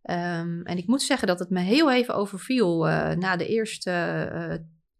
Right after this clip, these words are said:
persconferentie van de minister-president. Heb ik een week vanuit een soort angst, eh, geregeerd en gedacht, eh, wat, wat kunnen we doen? Hoe passen we onze marketing aan op het huidige beeld? Namelijk, mensen blijven binnen.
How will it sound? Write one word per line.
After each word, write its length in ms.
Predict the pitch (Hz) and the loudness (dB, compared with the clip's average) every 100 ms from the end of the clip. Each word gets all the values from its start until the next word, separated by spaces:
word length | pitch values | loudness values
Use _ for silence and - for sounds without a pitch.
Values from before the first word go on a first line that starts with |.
| _ | _
persconferentie 720 | 214 214 170 170 160 160 165 | -2 -2 -6 -4 -4 -4 -4
van 100 | 175 | -4
de 60 | 175 | -2
minister-president. 920 | 175 - - 165 165 165 202 330 - - - - - - | -2 -6 -6 -6 -4 -4 -4 -6 -12 -20 -20 -20 -18 -8
Heb 120 | - | -6
ik 80 | 180 | -2
een 140 | 185 | 2
week 300 | 190 254 262 | 4 4 2
vanuit 340 | - 208 190 190 | -2 0 0 -2
een 60 | |
soort 320 | - 175 175 | -4 -4 0
angst, 480 | - 240 233 - - | 4 6 4 0 -6
eh, 420 | - - 170 170 165 | -8 -6 -6 -6 -8
geregeerd 840 | - 170 165 - 196 285 339 - | -4 -2 -2 0 2 2 0 -2
en 140 | - 175 | -6 -6
gedacht, 520 | 170 170 165 160 - | -4 -4 -4 -6 -8
eh, 240 | - - - | -6 -6 -8
wat, 120 | - | -10
wat 200 | 196 190 | -12 -10
kunnen 220 | - 226 208 | -2 0 2
we 80 | |
doen? 360 | 175 240 262 254 - - - | 2 2 2 0 -10 -8 -4
Hoe 140 | 220 | 2
passen 340 | 240 247 240 | 4 4 2
we 60 | 214 | 0
onze 220 | 214 190 | 0 2
marketing 440 | 196 220 214 202 - | 0 0 -2 -6 0
aan 360 | - 233 220 | 2 4 2
op 140 | 190 180 | -4 -8
het 100 | 165 | -2
huidige 400 | 202 220 214 180 | 0 0 0 2
beeld? 360 | 220 226 220 196 | 2 2 -4 -4
Namelijk, 400 | 180 185 175 185 | -2 -2 -4 -6
mensen 280 | 202 - | -8 -6
blijven 300 | 190 196 190 | -2 -2 2
binnen. 400 | 180 247 233 233 | 2 4 4 2